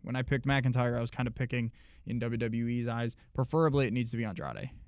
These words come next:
Did I say, uh, was I saying Andre? Andrade. Andrade. So, yeah, Andrade wins.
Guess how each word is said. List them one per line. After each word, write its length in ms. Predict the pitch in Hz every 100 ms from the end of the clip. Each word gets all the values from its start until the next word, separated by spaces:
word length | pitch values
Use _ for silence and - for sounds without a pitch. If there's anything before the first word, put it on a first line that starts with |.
| -
Did 100 | 120
I 60 |
say, 200 | 123 113
uh, 440 | - - 101 - 123
was 160 | 131
I 80 | 123
saying 240 | 123 107 101
Andre? 360 | 98 85 110 - - - -
Andrade. 480 | 117 113 104 62 50 - - -
Andrade. 600 | 127 123 117 110 - - - - _ _ _ _ _ _ _ _ - - _ _ _ _
So, 140 | -
yeah, 120 | 123 -
Andrade 320 | 117 117 107
wins. 240 | - -